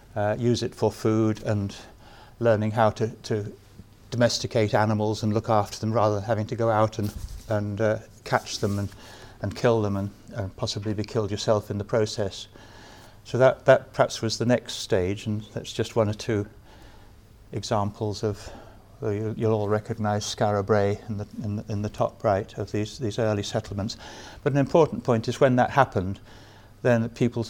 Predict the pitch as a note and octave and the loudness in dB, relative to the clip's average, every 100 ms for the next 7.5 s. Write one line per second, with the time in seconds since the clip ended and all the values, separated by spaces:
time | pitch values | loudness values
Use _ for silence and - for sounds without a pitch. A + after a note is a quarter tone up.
0 | - A#2 A#2+ A2+ - - A2+ A#2 G#2+ F2+ | -2 4 4 4 0 2 6 8 6 2
1 | - - - - - - - - - - | -4 -8 -20 -20 -20 -20 -20 -20 -20 -20
2 | - - - B2+ A#2 A#2+ A#2+ A#2+ A#2+ B2 | -20 -4 4 4 4 6 8 8 6 4
3 | B2+ A#2+ A#2+ A2+ A2 G#2+ - C3 - A2 | 6 6 4 0 0 -2 2 2 2 -2
4 | F#2+ A#2+ A2+ - - G2+ A2 G2+ G#2 G#2+ | 0 -2 -2 -4 -6 0 2 2 -2 -4
5 | - - - - - - - - A#2 A#2+ | -6 -16 -20 -20 -12 -4 -2 4 4 6
6 | B2 A#2+ A2 - C3+ C3+ B2 A2+ A#2 A2 | 2 0 2 6 6 6 4 0 0 -2
7 | G#2+ A#2+ A#2 G#2 A2+ | 2 4 4 2 -4